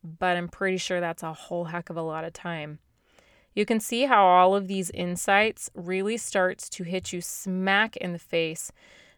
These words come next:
on what it is that you're doing in your phone. And then that's when you get to make the hard decision on whether or not that's how you want to be spending your time, let alone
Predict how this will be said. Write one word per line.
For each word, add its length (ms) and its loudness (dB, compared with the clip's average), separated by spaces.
on 200 0
what 260 6
it 100 2
is 180 0
that 140 -2
you're 100 -4
doing 360 -2
in 100 -6
your 100 -8
phone. 560 -2
And 180 -2
then 140 2
that's 280 0
when 160 -2
you 140 -4
get 160 -2
to 100 -6
make 200 -6
the 80 -10
hard 200 -2
decision 580 -6
on 120 -4
whether 300 0
or 60 0
not 240 -2
that's 180 -4
how 100 -4
you 140 -4
want 160 -6
to 40 -8
be 80 -12
spending 420 -8
your 140 -12
time, 520 -12
let 280 2
alone 720 4